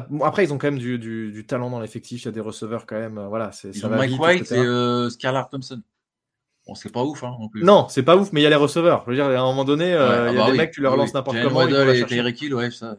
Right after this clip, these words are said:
Speaker 2: oui.
Speaker 1: <laughs> Donc,
Speaker 2: Mais
Speaker 1: euh,
Speaker 2: après,
Speaker 1: donc
Speaker 2: c'est
Speaker 1: oui,
Speaker 2: pareil,
Speaker 1: non,
Speaker 2: si t'as
Speaker 1: je
Speaker 2: personne pour lancer le ballon, euh.
Speaker 1: C'est vrai, bien sûr, mais, euh, bon, on, on est à l'abri de rien, mais je, je, je pense pas que si, si jamais, euh, Tua joue, je pense pas qu'on puisse les battre.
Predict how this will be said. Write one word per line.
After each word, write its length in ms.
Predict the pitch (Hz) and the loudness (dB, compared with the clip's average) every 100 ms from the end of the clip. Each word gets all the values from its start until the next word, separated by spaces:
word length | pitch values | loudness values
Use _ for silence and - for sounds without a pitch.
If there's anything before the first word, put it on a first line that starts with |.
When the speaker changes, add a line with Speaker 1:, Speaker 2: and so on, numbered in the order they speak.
| 95 | _
Speaker 2:
oui. 400 | 104 - - 160 | -20 -18 -14 -10
Speaker 1:
<laughs> 1000 | 151 185 - 143 _ _ _ _ _ _ | -10 -10 -14 -20 _ _ _ _ _ _
Donc, 200 | 120 120 | -10 -4
Speaker 2:
Mais 40 | 135 | -2
Speaker 1:
euh, 200 | 127 123 | 0 0
Speaker 2:
après, 140 | 127 | 0
Speaker 1:
donc 80 | 143 | 0
Speaker 2:
c'est 60 | 143 | 4
Speaker 1:
oui, 60 | |
Speaker 2:
pareil, 200 | 160 170 | 4 4
Speaker 1:
non, 60 | 143 | 2
Speaker 2:
si 60 | |
t'as 60 | 131 | -2
Speaker 1:
je 40 | |
Speaker 2:
personne 300 | 120 131 147 | -2 -4 -4
pour 120 | 131 135 | 0 0
lancer 180 | 131 | 0
le 60 | 123 | -2
ballon, 360 | 123 175 175 120 | -2 -2 -6 -10
euh. 60 | 101 _ _ _ _ _ _ _ _ _ _ | -14 _ _ _ _ _ _ _ _ _ _
Speaker 1:
C'est 200 | - 117 | -8 -4
vrai, 280 | 123 156 | 2 2
bien 140 | 165 135 | 2 -4
sûr, 320 | 127 175 185 | -2 0 0
mais, 220 | 135 143 | -2 -2
euh, 640 | 147 131 123 120 120 120 120 | 0 2 2 0 -2 -2 -4
bon, 220 | 120 - _ | -6 -10 _
on, 120 | 131 | -10
on 120 | 156 170 | -4 2
est 40 | |
à 40 | |
l'abri 260 | 196 202 208 | 2 2 -2
de 80 | 202 | -4
rien, 220 | 202 214 | -2 -4
mais 160 | 196 160 | -6 -8
je, 220 | 156 143 | -8 -8
je, 100 | 139 143 | -10 -10
je 120 | - 143 | -12 -12
pense 220 | 156 156 | -12 -10
pas 180 | 175 170 | -10 -10
que 80 | |
si, 220 | - 151 131 | -14 -18 -16
si 140 | 143 | -10
jamais, 240 | 135 143 | -8 -6
euh, 180 | 147 139 | -6 -6
Tua 280 | 127 143 139 | -8 -8 -8
joue, 260 | 120 143 151 | -8 -10 -12
je 80 | |
pense 160 | 143 123 | -14 -14
pas 120 | 131 | -14
qu'on 140 | 123 127 | -16 -20
puisse 220 | 127 120 | -20 -18
les 60 | |
battre. 320 | 117 131 147 | -14 -12 -14